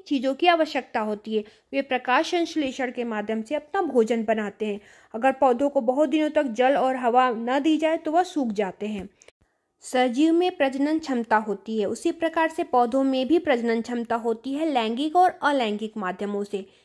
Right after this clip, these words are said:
सजीव में उत्सर्जन क्रिया होती है। पेड़ पौधे भी ऑक्सीजन को उत्सर्जित करते हैं। सजीव महसूस कर सकते हैं। पेड़ पौधों में भी महसूस करने की क्षमता होती है,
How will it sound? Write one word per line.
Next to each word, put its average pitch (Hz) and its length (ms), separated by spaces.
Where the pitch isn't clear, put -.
सजीव 254 300
में 339 160
उत्सर्जन 262 560
क्रिया 233 280
होती 214 420
है। 190 120
पेड़ 302 180
पौधे 330 400
भी 330 260
ऑक्सीजन 240 640
को 359 180
उत्सर्जित 220 500
करते 208 380
हैं। 202 240
सजीव 262 300
महसूस 277 540
कर 196 140
सकते 202 360
हैं। 214 120
पेड़ 302 240
पौधों 311 360
में 302 220
भी 339 100
महसूस 277 580
करने 262 380
की 330 120
क्षमता 220 400
होती 214 380
है, 202 120